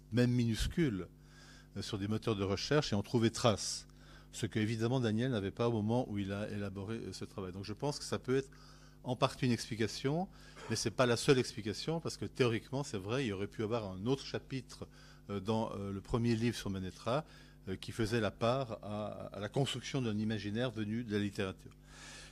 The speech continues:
Mais j'aimerais encore ajouter une chose, et j'aime pas trop, euh, j'aime pas trop, bon. Mais il y a encore une, un, une personne qui a joué, mais c'est assez curieux. Euh, je pensais les,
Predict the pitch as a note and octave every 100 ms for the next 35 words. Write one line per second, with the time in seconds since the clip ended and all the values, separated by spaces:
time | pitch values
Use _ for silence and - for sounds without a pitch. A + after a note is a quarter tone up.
0 | - A#2+ B2+ C#3+ D3 D#3 C3+ B2 A#2+ -
1 | D#3+ C3 G#2 G2+ A#2+ - - A#2+ A2 G2+
2 | G2+ - - - G2+ G2+ A2+ A2+ - G#2+
3 | - - - - - - - - A2+ A#2+
4 | B2 E3+ C#3 C3 A#2 A2+ - A#2+ C3+ -
5 | - D#3 A#2+ - G#2+ G#2+ A2 G#2 G2+ A2
6 | - A#2 - D#3 D3 C3 B2+ G#2+ - -
7 | - - - - G#2 - A2+ A2+ B2+ -
8 | D#3 A2+